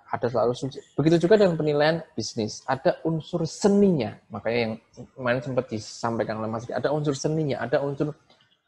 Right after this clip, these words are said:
subjektivitasnya. Apa itu unsur subjektivitas? Bahwa dalam penilaian bisnis,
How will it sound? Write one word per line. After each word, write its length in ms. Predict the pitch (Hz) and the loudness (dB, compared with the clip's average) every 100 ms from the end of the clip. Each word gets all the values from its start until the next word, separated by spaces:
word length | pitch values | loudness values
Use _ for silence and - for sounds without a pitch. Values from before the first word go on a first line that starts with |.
| _ _ - | _ _ -6
subjektivitasnya. 1300 | - 190 - 139 - 139 139 110 104 - 104 - 202 | -2 -2 2 0 0 -2 -4 -6 -8 -4 -4 0 2
Apa 320 | 240 240 190 | 2 2 0
itu 160 | 156 | 2
unsur 320 | 139 135 127 131 | 0 0 -2 -2
subjektivitas? 1120 | - 127 - 156 143 - 117 113 113 107 110 113 | -8 -8 -6 -6 -6 -6 -4 -4 0 0 0 0
Bahwa 320 | 110 143 196 | 2 4 4
dalam 320 | 131 117 123 | 4 2 2
penilaian 240 | 131 127 | -2 -2
bisnis, 640 | 131 139 - 117 143 - | -2 -4 -2 0 0 -4